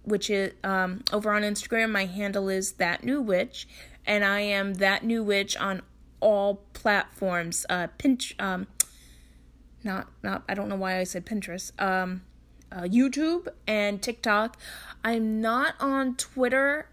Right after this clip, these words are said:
I never really got the hang of Twitter. Um, but if you guys want me to be on Twitter, just let me know, and I will definitely do my best to, uh, get on there and try to get,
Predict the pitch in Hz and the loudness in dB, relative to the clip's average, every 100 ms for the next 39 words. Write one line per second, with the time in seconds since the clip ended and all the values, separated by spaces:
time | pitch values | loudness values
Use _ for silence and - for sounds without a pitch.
0 | - 214 202 196 196 190 190 - 214 196 | -2 0 2 2 2 -2 -6 -6 -2 0
1 | 202 285 - 539 403 427 330 - - - | 2 2 2 0 0 -2 0 -4 -6 -18
2 | - - 196 208 247 294 - - 349 349 | -18 -12 -4 -2 0 -2 -8 -4 -2 2
3 | 349 359 359 - - - - - - - | 2 0 -4 -18 -20 -20 -20 -20 -20 -2
4 | 240 240 233 233 233 233 - - - - | 2 4 2 2 0 -4 -8 -20 -20 -20
5 | - - - - - - - - - - | -20 -20 -20 -20 -20 -20 -20 -20 -20 -20
6 | - 226 214 208 - 208 220 214 208 190 | 2 6 6 4 2 -2 4 4 4 2
7 | 185 190 - 277 302 311 311 311 - 339 | -2 -2 -2 0 2 2 0 -4 -2 0
8 | 330 330 330 - 202 165 156 160 - 202 | 2 2 0 -4 -10 -10 -6 -6 -4 -2
9 | 196 220 359 - - - 202 190 185 - | 0 0 -2 -10 -18 -10 -4 -2 -2 -2
10 | 175 185 190 196 185 - 208 202 190 202 | 0 0 0 0 -2 -2 -4 -4 -2 -2
11 | 208 202 190 196 226 - - - - - | 0 0 2 2 2 -4 -12 -20 -20 -20
12 | - - - 214 202 196 190 - 143 - | -20 -8 -2 0 0 0 -2 -4 -10 -12
13 | - - - - 208 214 214 226 254 285 | -12 -14 -2 4 4 4 0 0 0 0
14 | - 202 - 233 269 302 226 226 214 | -2 -4 -2 2 2 0 2 4 2